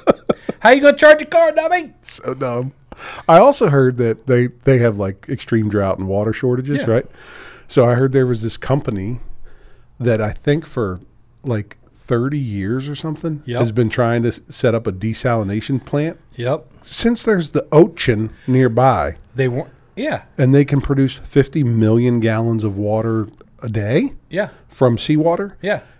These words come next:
Speaker 1: And they got voted down by, like, the ocean board.
Speaker 2: Well, and it goes even farther than that because,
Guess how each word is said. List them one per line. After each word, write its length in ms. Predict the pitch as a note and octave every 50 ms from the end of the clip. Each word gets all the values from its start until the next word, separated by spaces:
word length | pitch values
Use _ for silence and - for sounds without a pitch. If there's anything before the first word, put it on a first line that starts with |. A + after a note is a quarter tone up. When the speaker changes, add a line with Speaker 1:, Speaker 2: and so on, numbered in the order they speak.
| _ _ _ _
Speaker 1:
And 280 | - C#3 C3+ B2+ B2+ B2+
they 100 | B2+ B2+
got 220 | A#2+ C3 A#2+ -
voted 420 | B2 A2 G#2+ A#2+ B2+ C3+ C3 C3 A#2
down 380 | A2+ B2 B2 B2 A#2+ A#2 A#2
by, 220 | A2 A2+ G#2+ A2 G#2+
like, 400 | G#2 G#2 G2+ G2+ G2+ - _ - _ _ _ _ _ _ _ _ -
the 160 | C3+ A#2 C3+ - -
ocean 400 | - A#2+ A2 - - A2+ A2 G2
board. 400 | F2 F2+ F2 E2+ E2 F2+ E2+ -
Speaker 2:
Well, 140 | F#3+ G3 G#3
and 100 | G#3+ G#3+
it 60 | G#3
goes 220 | C#4 C#4+ C#4+ C#4
even 220 | C4+ B3+ G#3 F#3 D3
farther 460 | - - G3 G3 A#3 C4+ B3 F#3+ C3+
than 160 | A#2+ A#2+ A#2
that 260 | A#2 A2 A2+ A2+ -
because, 520 | - C3 - - D3 C#3+ C3+ C3 C3 -